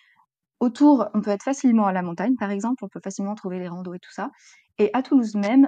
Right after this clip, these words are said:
ben, on peut faire plein de choses. Euh, sur la Garonne, par exemple, il y a plein d'activités. On peut faire du kayak, du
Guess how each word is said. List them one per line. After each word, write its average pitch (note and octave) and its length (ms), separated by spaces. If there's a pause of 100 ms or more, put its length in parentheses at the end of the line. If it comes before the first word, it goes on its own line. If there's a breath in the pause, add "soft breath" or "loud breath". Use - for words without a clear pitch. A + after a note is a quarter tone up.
ben, F#3+ 160
on F#3 60
peut F#3+ 100
faire F3 200
plein A3+ 140
de A3 60
choses. G#3 400 (420 soft breath)
Euh, F#3 180
sur A#3 140
la A#3 120
Garonne, G#3+ 300
par A3 100
exemple, G3 240
il G3 40
y - 20
a F3 40
plein G3 140
d'activités. F#3+ 520
On F#3+ 60
peut - 80
faire F3+ 120
du E3+ 100
kayak, F3+ 440
du - 100